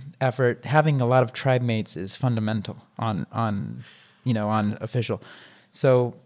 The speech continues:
Iron Maidens was a one hell of a tribe. There was a lot of us.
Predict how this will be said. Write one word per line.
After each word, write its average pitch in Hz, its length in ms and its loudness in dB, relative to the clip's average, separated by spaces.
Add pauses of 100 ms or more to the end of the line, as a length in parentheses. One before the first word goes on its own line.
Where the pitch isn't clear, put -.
Iron 170 300 2
Maidens 156 360 4
was 117 140 -2
a 107 160 -4 (500)
one 220 180 2
hell 240 140 2
of 226 80 4
a 202 40 0
tribe. 196 380 2
There 143 120 4
was 175 100 4
a 160 60 4
lot 131 220 4
of 127 80 2
us. - 280 0